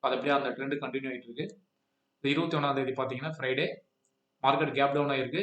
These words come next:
ரெண்டு லைனுமே இருந்திருக்கு. கீழே வந்து நமக்கு வந்து ஒரு நல்ல டார்கெட் போயிருக்கு. அப்புறம் சைட்வேஸ் இருந்திருக்கு. அதுக்கப்புறம் மேல போயிருக்கு. திரும்ப சைட்வேஸ் மேல போயிருக்கு. Again மார்க்கெட்டை உடைச்சிட்டு வெளியே வந்து ஒரு சின்ன ஒரு ப்ராஃபிட் கொடுத்துருக்கோம்.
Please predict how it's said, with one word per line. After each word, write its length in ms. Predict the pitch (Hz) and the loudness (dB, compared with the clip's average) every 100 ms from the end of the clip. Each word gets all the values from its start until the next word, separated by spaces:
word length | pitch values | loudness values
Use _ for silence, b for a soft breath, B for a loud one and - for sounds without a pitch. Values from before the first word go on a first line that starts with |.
| 208 | -4
ரெண்டு 200 | 135 131 135 | -6 -2 0
லைனுமே 320 | 135 139 143 | 0 -2 -2
இருந்திருக்கு. 400 | 139 131 127 160 208 - | -4 -6 -6 -6 -8 -12
கீழே 220 | - 151 139 | -2 2 2
வந்து 240 | 135 160 240 - - | 2 -2 -6 -10 -12
நமக்கு 280 | 135 123 123 | -10 -8 -6
வந்து 140 | 123 | -4
ஒரு 120 | 151 127 | -4 -2
நல்ல 200 | 123 123 | 0 0
டார்கெட் 360 | 123 127 127 127 | 0 0 0 -4
போயிருக்கு. 320 | 123 120 120 127 - | -6 -6 -8 -12 -14
அப்புறம் 260 | 123 131 | -12 -10
சைட்வேஸ் 340 | 113 127 131 131 | -6 -4 -4 -4
இருந்திருக்கு. 360 | 120 117 113 - - | -6 -6 -8 -10 -12
அதுக்கப்புறம் 440 | 120 117 117 123 | -16 -14 -12 -8
மேல 180 | 120 123 120 | -6 -6 -8
போயிருக்கு. 280 | 117 120 - | -10 -10 -14
திரும்ப 240 | 131 127 123 | -12 -10 -8
சைட்வேஸ் 360 | 123 120 120 135 | -6 -4 -6 -6
மேல 200 | 123 120 | -6 -6
போயிருக்கு. 380 | 120 113 117 190 _ _ - | -8 -8 -10 -12 _ _ -6
Again 180 | 135 156 | -2 2
மார்க்கெட்டை 320 | 139 139 135 | 2 2 0
உடைச்சிட்டு 280 | - - 165 | -2 -2 -2
வெளியே 160 | 135 131 | -2 -2
வந்து 180 | 123 147 202 - _ - - - | -4 -8 -12 -14 _ -6 -2 -2
ஒரு 120 | 131 | -2
சின்ன 240 | 131 135 135 127 | -4 -2 0 0
ஒரு 200 | 127 123 120 120 | -2 -4 -6 -4
ப்ராஃபிட் 340 | - 127 - 123 | 0 2 2 0
கொடுத்துருக்கோம். 420 | - 117 127 | -4 -6 -8